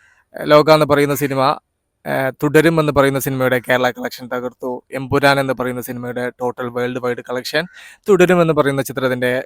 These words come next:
ഏഹ്, കളക്ഷൻ കാര്യങ്ങളെല്ലാം കേരളത്തിലേത് തകർക്കുന്നതിന്റെ മുന്നേ തന്നെ തകർത്തിട്ടുണ്ടായിരുന്നു. അങ്ങനെ ഒരു വലിയ ഹിറ്റിലേക്കാണ്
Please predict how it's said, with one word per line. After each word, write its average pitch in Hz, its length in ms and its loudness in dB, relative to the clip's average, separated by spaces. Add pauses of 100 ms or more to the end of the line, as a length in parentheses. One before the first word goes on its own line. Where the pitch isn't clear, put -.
(140)
ഏഹ്, 131 160 -4 (100)
കളക്ഷൻ 131 340 -4
കാര്യങ്ങളെല്ലാം 123 600 -2 (120)
കേരളത്തിലേത് 123 680 -2 (100)
തകർക്കുന്നതിന്റെ 127 680 -8
മുന്നേ 120 280 -14
തന്നെ 120 300 -12 (120)
തകർത്തിട്ടുണ്ടായിരുന്നു. 120 960 -6 (520)
അങ്ങനെ 202 320 -2
ഒരു 190 120 2
വലിയ 165 640 2
ഹിറ്റിലേക്കാണ് 135 840 -2